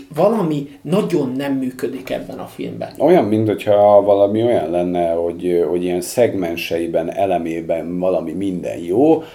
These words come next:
Speaker 2: de nem áll össze egy egészé, hanem annyira ripityára hullik ez a film,
Speaker 1: Igen.
Speaker 2: Pedig lehet, hogyha nem választanak ennyi fordulatot, hanem azt mondják, hogy érjük be mondjuk,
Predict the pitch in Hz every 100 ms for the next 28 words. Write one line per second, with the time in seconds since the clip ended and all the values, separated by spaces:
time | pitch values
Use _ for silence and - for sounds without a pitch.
0 | - - 110 151 120 85 67 87 - -
1 | 78 80 73 64 60 - - 64 92 107
2 | 113 151 160 127 95 90 110 110 90 92
3 | 78 80 85 98 95 85 87 78 78 -
4 | 101 131 139 139 - - _ 151 139 123
5 | - 131 131 139 - 170 196 170 - 104
6 | - 110 135 123 104 82 87 - - 87
7 | 87 101 104 90 76 - 73 67 - 65
8 | - - - 101 117 135 120 - 92 90
9 | 87 - 92 117 117 92 87 90 87 87
10 | 87 90 87